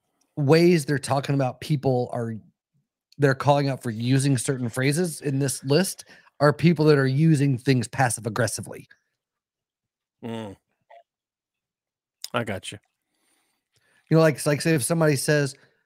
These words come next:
Speaker 1: "Well, do you want to take," or, or, uh, or whatever they said about taking out the trash or whatever, like, that's a passive aggressive way of shit. And that's mostly what they're calling out, as opposed to just saying, "Do something," or whatever.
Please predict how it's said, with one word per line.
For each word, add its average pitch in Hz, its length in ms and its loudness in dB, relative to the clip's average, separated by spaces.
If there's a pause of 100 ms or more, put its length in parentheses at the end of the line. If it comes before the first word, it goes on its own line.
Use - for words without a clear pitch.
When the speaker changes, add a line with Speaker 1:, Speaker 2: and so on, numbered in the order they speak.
(160)
Speaker 1:
"Well, 160 100 2
do 151 80 0
you 196 80 4
want 185 140 2
to 160 40 -6
take," 185 220 -2
or, 135 360 -2
or, 123 340 -4
uh, 117 200 -8 (460)
or 135 200 -8
whatever 139 280 2
they 135 60 2
said 135 160 -2
about 123 180 -4
taking 123 200 -6
out 107 80 -6
the 110 60 -10
trash 127 300 -2
or 139 60 -4
whatever, 131 160 -2
like, 123 140 -8
that's 165 180 -2
a - 20 -8
passive 139 340 -4
aggressive 131 260 -4
way 120 100 -6
of 107 60 -6
shit. - 440 -4
And 113 260 -6 (120)
that's 139 180 0
mostly 151 300 2
what 123 140 -2
they're 113 100 -4
calling 117 320 -2
out, 110 260 -8 (480)
as 127 160 2
opposed 113 260 2
to 113 60 -4
just 113 220 -2
saying, 113 260 2
"Do 113 140 2
something," 110 380 -2
or 104 80 -6
whatever. 107 360 -6